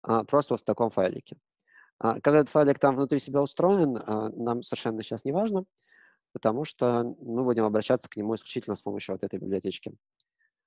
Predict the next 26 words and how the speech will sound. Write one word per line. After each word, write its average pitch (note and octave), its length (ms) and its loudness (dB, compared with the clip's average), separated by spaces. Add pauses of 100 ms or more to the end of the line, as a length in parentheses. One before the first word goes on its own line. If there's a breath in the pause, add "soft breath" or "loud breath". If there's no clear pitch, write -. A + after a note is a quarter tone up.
(880)
А, A2+ 360 2
ну D#3+ 180 0
и D#3+ 200 4
давайте C3+ 300 4
чего-нибудь A#2+ 380 0
сделаем. G#2 560 0
М, G#2 180 -6
э, G#2 300 -2
давайте A2 840 -2 (1500)
создадим A#2 420 4
какую-нибудь G2+ 400 -4
табличку. A#2+ 600 -2 (260)
Начнем G2+ 300 -10
с - 80 -10
этого. G2+ 300 -8 (520 loud breath)
Значит, - 200 -4
в B2+ 60 0
одной C#3+ 220 6
базе C#3 240 4
данных F3+ 340 4
могут C#3+ 240 0
находиться B2 400 0
несколько A2+ 320 0
таблиц, C3+ 420 -4 (840 soft breath)
а, A2 360 2 (200)
и C3+ 400 -2